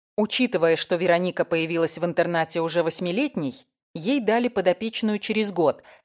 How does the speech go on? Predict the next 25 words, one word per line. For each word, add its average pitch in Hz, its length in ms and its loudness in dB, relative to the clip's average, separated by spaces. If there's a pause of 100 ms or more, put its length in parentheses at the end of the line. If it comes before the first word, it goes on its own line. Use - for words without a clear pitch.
и 170 80 -8
девочка 185 500 -2
начала 170 380 -2
старательно 226 640 0
заботиться 160 640 -2
о 165 60 -2
ребенке. 143 560 -8 (760)
Борисова 196 480 2
никогда 233 480 4
не 254 140 4
жадничала, 151 720 -2 (260)
охотно 226 480 2
делилась 196 480 -2
с - 60 -10
малышом 160 400 -2
конфетами, 202 720 2 (280)
которыми 165 420 -2
детей 165 360 -6
угощали 156 520 -2
по 156 120 -8
воскресеньям. 139 840 -6 (680)
И 175 100 -2
она 175 340 2
отлично 285 480 0
училась. 277 600 -4